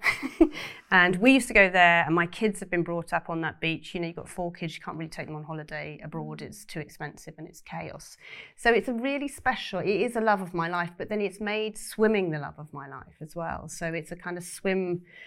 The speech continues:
place, uh, thing. And I've met loads of, when you're an outdoor swimmer, you will swim with anybody because not many people wanna swim on their own. It's quite dangerous. And I've met about three friends just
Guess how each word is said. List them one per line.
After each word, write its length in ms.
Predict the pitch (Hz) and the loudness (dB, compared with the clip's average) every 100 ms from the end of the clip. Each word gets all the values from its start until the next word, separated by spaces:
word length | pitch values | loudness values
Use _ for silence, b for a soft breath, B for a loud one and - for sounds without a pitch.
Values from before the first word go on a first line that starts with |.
| b b | b b
place, 600 | - 175 160 - - - _ | 2 4 4 -2 -14 -20 _
uh, 420 | 160 151 143 147 151 _ | -2 0 0 -4 -10 _
thing. 240 | 180 165 165 | -2 0 0
And 80 | 175 | 0
I've 200 | 202 208 | -2 2
met 380 | 190 - - - | 2 2 -6 -8
loads 340 | 190 185 180 175 | -2 -2 -2 -6
of, 160 | 156 - _ | -6 -8 _
when 140 | 202 226 | -2 0
you're 100 | 208 | 2
an 60 | |
outdoor 300 | 180 - 170 | 2 0 -6
swimmer, 300 | - 180 156 | -6 -4 -4
you 180 | 151 160 | -4 -6
will 120 | 160 | -8
swim 380 | 156 - 151 147 | -12 -8 -8 -8
with 100 | 143 | -10
anybody 600 | 143 135 135 - 147 151 _ - | -12 -12 -14 -10 -10 -10 _ -20
because 340 | 165 - 165 | -16 -14 -8
not 140 | 156 - | -8 -8
many 140 | 147 | -12
people 460 | - - - 156 - b b b _ | -14 -18 -14 -14 -14 b b b _
wanna 160 | 156 147 | -8 -8
swim 200 | - 143 | -8 -10
on 80 | 139 | -10
their 100 | 139 | -12
own. 200 | 135 - | -12 -12
It's 120 | 143 | -14
quite 220 | - - | -14 -12
dangerous. 560 | 156 147 160 - 160 - | -8 -8 -8 -12 -14 -8
And 100 | 160 | -4
I've 220 | 170 175 | -4 -4
met 160 | 175 - | -6 -6
about 260 | 165 - | -8 -10
three 240 | - 220 214 | -4 0 0
friends 460 | 185 151 156 - | 0 -4 -4 -12
just 440 | - 180 - - | -12 -12 -12 -18